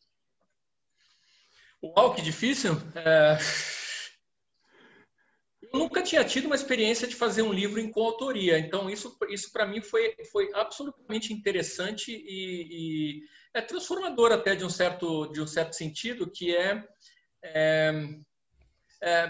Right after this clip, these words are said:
a-, até, até levando em conta que esse livro, é, já tinha começado a ser produzido quando a Clara entra no projeto, eu tinha, eu já tinha começado, já tinha, já tinha até avançado bastante no livro. Pra mim teve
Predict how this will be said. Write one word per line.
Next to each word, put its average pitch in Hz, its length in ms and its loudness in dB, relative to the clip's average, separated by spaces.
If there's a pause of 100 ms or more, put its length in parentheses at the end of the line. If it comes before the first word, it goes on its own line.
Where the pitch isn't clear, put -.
a-, 180 200 -2
até, 240 260 2
até 226 180 -2
levando 240 240 4
em - 80 -6
conta 185 260 -2
que 180 120 -4
esse 170 160 -6
livro, 165 520 -2
é, 143 400 -2
já 156 160 2
tinha 226 300 -4
começado 165 560 -2
a 139 40 -4
ser 156 320 -8
produzido 151 580 -8
quando 147 160 -6
a 139 40 -8
Clara 139 340 0
entra 139 240 -8
no 135 140 -14
projeto, 135 560 -2
eu 139 120 -6
tinha, 151 200 -8 (100)
eu 131 80 -10
já - 100 -6
tinha 175 180 -12
começado, 156 520 -4
já 143 80 -6
tinha, 147 320 -8
já 135 120 -8
tinha 151 160 -12
até 175 140 -6
avançado 170 520 -2
bastante 156 380 -10
no 147 60 -10
livro. 156 440 -8 (640)
Pra 185 80 -4
mim 233 160 -4
teve 247 160 -6